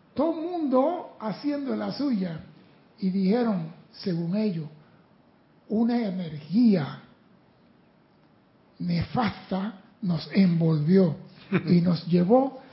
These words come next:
a cometer esas acciones que no son de mi persona". O sea, que dijeron que una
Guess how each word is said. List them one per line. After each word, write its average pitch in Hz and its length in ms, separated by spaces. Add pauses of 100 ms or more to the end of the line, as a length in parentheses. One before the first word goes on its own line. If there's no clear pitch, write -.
a 175 160
cometer 185 720 (280)
esas 220 380 (120)
acciones 185 720 (600)
que 170 160
no 180 160
son 202 300
de 175 100
mi 160 140
persona". 147 560 (460)
O 196 100
sea, 226 380 (240)
que 240 180
dijeron 240 840 (480)
que 208 120
una 254 360